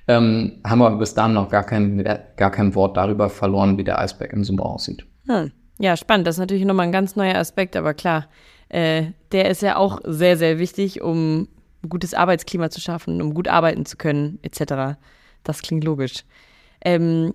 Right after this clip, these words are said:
Speaker 2: wo wir grad so bei euren Maßnahmen sind, die ihr, ähm, im Corporate Health Management habt. Es gibt ja zum Beispiel den jährlichen Work Health Radar, der jetzt auch gerade wieder durchgeführt wurde.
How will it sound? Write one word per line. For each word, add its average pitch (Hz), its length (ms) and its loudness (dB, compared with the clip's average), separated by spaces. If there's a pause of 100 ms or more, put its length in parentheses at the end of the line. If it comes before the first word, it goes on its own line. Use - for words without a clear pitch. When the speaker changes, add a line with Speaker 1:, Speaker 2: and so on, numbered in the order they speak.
(120)
Speaker 2:
wo 185 160 2
wir 196 80 6
grad 202 260 2
so 196 100 0
bei 185 160 2
euren 175 460 2 (100)
Maßnahmen 170 640 0
sind, 185 360 -2 (120)
die 151 300 -4
ihr, 143 380 -2
ähm, 139 440 -4 (480)
im 151 400 0
Corporate 170 460 -2
Health 165 320 -6
Management 139 540 -4
habt. 160 340 -4 (840)
Es - 120 -4
gibt 247 200 0
ja 220 120 4
zum 190 200 -4
Beispiel 214 580 0
den 170 240 2
jährlichen 165 680 0
Work 165 300 0
Health 175 440 -4
Radar, 131 500 -4 (180)
der 147 340 -2
jetzt 143 200 -4
auch - 120 -8
gerade 208 280 2
wieder 175 160 2
durchgeführt 165 640 -2
wurde. 139 440 -2